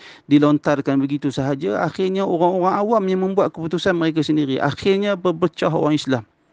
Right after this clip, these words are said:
Berpuak-puak orang Islam. Yang mengaku ahli sunnah itu pun berpuak-puak. Ada pula seg-, segolongan yang, yang menambah pula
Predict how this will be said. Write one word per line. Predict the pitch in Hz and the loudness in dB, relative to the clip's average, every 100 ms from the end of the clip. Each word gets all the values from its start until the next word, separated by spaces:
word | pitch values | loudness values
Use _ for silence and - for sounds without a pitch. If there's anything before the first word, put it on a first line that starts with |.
| _ - | _ -4
Berpuak-puak | 143 147 175 - - 185 123 | -2 0 0 0 2 2 4
orang | 143 160 | 4 2
Islam. | - 147 131 | 0 0 2
Yang | 156 170 | 2 2
mengaku | 170 170 - 165 | 2 0 0 2
ahli | 165 170 | 2 0
sunnah | 160 175 175 | -2 0 0
itu | 165 180 | 0 -4
pun | - 180 | -4 -4
berpuak-puak. | 165 156 - 165 - 190 - _ _ _ _ _ _ | -4 -2 -4 -2 0 0 -2 _ _ _ _ _ _
Ada | 175 180 | 0 0
pula | 156 165 | 2 0
seg-, | 151 156 147 | 2 -2 0
segolongan | 151 160 165 170 160 | 4 4 6 4 4
yang, | 151 139 | 2 0
yang | 160 156 | 0 2
menambah | 156 151 156 170 156 147 | 4 4 2 2 -2 -2
pula | 165 160 | 0 0